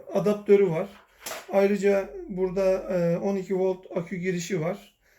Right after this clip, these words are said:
Adaptör iki yüz yirmi volttan besleniyor. Laptop adaptörü tarzı bir adaptörü. Ee, yanında gelen, e, bir tane kablosu var. Aküden direkt buraya bağlayabiliyorsunuz. Onun haricinde açma kapama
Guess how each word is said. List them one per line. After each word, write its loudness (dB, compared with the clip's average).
Adaptör 4
iki -8
yüz 0
yirmi 2
volttan 2
besleniyor. -2
Laptop 0
adaptörü -6
tarzı -2
bir 0
adaptörü. -4
Ee, -4
yanında 4
gelen, 2
e, -2
bir -12
tane -2
kablosu -2
var. 0
Aküden -2
direkt -4
buraya 2
bağlayabiliyorsunuz. -2
Onun 0
haricinde 2
açma -2
kapama 0